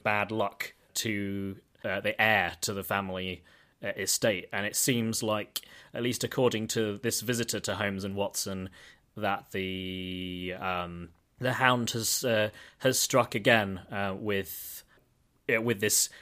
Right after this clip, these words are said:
latest murder. But of course, Sherlock Holmes being who he is, um, he has, he has his thoughts about this. So, um,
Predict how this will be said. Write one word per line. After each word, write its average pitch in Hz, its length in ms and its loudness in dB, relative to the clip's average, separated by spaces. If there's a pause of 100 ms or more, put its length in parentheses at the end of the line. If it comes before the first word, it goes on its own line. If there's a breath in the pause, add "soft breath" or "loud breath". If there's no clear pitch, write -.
(440 soft breath)
latest 113 640 0
murder. 113 540 2
But 151 100 0
of 151 100 0
course, 147 380 6
Sherlock 156 380 8
Holmes 139 380 4
being 101 480 0 (140)
who 139 120 6
he 117 260 0
is, 107 440 0 (520 soft breath)
um, 131 520 2 (260)
he 247 240 -2
has, 214 500 2
he 208 140 6
has 170 180 8
his 151 160 6
thoughts 139 320 8
about 98 280 2
this. - 420 2 (160 loud breath)
So, 120 480 4 (560 soft breath)
um, 117 240 2